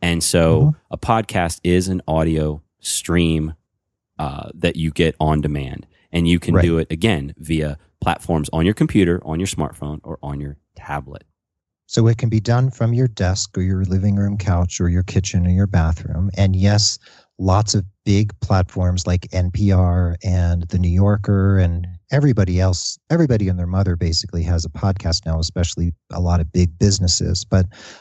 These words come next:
Speaker 2: lots of us little people have gone out there because it's a great way to reach an audience. So it's become a pretty simple way to get a message out.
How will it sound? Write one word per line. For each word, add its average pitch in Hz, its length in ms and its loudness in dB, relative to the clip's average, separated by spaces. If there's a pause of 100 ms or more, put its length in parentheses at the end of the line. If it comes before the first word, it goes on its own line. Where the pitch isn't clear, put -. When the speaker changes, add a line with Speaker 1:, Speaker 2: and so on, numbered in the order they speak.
(140)
Speaker 2:
lots 104 280 2
of 98 120 0
us 85 180 2
little 123 340 2
people 87 440 -4
have 92 240 0
gone 90 240 2
out 85 220 2
there 87 220 2
because 90 340 0
it's - 140 -4
a 98 40 0
great 87 320 0
way 87 180 4
to 82 80 -2
reach 80 300 -4
an 131 60 2
audience. - 560 0
So 95 260 2 (380)
it's - 180 -10
become 131 340 2
a 107 80 4
pretty 110 320 2 (160)
simple 104 400 0
way 92 220 4
to 90 120 2
get 87 200 2
a 87 60 0
message 82 500 -4
out. 87 140 -14